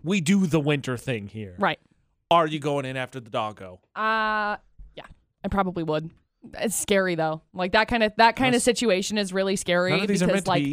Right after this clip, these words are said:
Speaker 1: easy.
Speaker 2: lots of, lots of people, like, there was a story in Tennessee. There was a lady who went in after her dog in a frozen lake, and she was, like,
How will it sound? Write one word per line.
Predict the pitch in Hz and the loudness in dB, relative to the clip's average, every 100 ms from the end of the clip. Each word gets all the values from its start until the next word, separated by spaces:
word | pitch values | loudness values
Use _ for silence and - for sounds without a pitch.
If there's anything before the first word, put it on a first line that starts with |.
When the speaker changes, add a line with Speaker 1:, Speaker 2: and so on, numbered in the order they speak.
| 214 | -4
Speaker 1:
easy. | 156 107 | -6 -2
Speaker 2:
lots | 208 226 240 | 4 4 4
of, | 262 - - | 0 -6 -6
lots | 240 320 392 | 2 2 2
of | 349 | 0
people, | 330 330 339 262 240 - _ _ - | 2 2 4 4 4 -2 _ _ 2
like, | 240 220 | 4 6
there | 240 | 4
was | 247 | 4
a | 240 | 0
story | - 254 262 | 2 2 2
in | 254 | 0
Tennessee. | 262 240 247 262 | 0 0 0 0
There | 220 | 2
was | 214 | 2
a | 208 | 0
lady | 208 214 | 0 0
who | 214 220 | 2 2
went | 214 | 2
in | 220 214 214 - _ - | 2 0 -2 -6 _ -2
after | 202 208 220 208 | 0 0 -2 -2
her | 220 | 0
dog | 202 208 208 196 | 2 4 4 2
in | 185 196 | 0 -2
a | 196 | 0
frozen | 208 202 196 | 0 0 0
lake, | 196 202 196 | 0 0 0
and | 196 | -2
she | - | 0
was, | 208 185 | -2 0
like, | 196 202 202 - | 2 2 0 -8